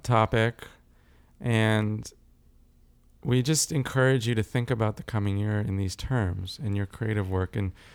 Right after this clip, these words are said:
we'll do an episode about setting hard goals and sort of the more, uh, brass tacks and also the processing and inventory of how were things last year,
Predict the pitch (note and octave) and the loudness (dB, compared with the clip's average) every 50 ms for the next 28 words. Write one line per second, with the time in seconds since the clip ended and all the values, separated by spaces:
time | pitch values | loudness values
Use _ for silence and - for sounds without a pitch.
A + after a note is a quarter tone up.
0 | - - - - - - - A#2+ B2+ A#2+ B2 D3+ D#3+ D#3 C#3+ B2 B2 - - - | -20 -20 -20 -20 -20 -6 0 0 2 4 6 6 6 8 8 6 6 6 2 2
1 | - C3 A#2+ A2+ A2+ A2+ A2 A2 - - - G#2+ G#2 G2+ G2 F#2+ G2 G2 F#2+ F#2+ | 4 4 4 6 6 6 4 4 2 0 0 2 2 2 2 4 4 4 4 2
2 | - G#2 F#2 F#2 F#2+ F#2 F#2 F#2+ F#2+ F#2+ - - - - - _ - _ - G#2+ | 2 4 4 6 6 4 4 2 0 -4 -8 -12 -18 -20 -20 _ -12 _ -2 -2
3 | F#2+ F#2 F#2 F#2 F#2 F#2 - - _ _ _ - - - A2 G2+ G2 F#2 F#2 F#2 | 0 0 0 -2 -4 -6 -10 -14 _ _ _ -8 -4 -2 0 0 0 0 0 2
4 | F#2+ F#2+ F#2+ F#2+ F#2+ F#2+ F#2 - - - - - - - - - - _ _ _ | 2 2 4 4 4 2 0 -2 -8 -16 -20 -20 -20 -20 -20 -20 -20 _ _ _
5 | _ _ - - - G#2+ G2+ F#2+ F2+ A2 G#2 G#2 G2+ G2 - - A#2+ G#2+ G#2+ A2 | _ _ -8 -4 -2 -2 -2 0 0 2 4 4 2 2 0 2 4 4 4 2
6 | - - A2+ G#2 G#2 G2 - G#2+ F#2+ F#2+ - - G#2 G2+ G#2 - - B2 - B2+ | 2 0 2 2 2 2 2 2 0 2 2 2 2 2 2 0 -2 -2 -2 0
7 | A#2+ A2 G2+ G2+ G2 G2 G#2 G#2+ G2+ - A2+ A2 G#2+ G#2 G2+ G2 F2+ E2+ F2 F2+ | 0 0 2 2 2 2 0 0 0 0 0 2 2 2 2 2 2 0 -2 -4
8 | F#2 F2+ F#2 F#2 F#2+ F#2+ F2+ - G2+ F2+ E2+ E2 G2 F#2+ G2 G#2 A2 - - - | 0 0 2 2 2 2 0 0 -2 -2 -2 0 0 2 2 2 2 0 -2 -4
9 | A#2+ A2+ A2 A2 G#2+ | -4 -2 -2 -2 -4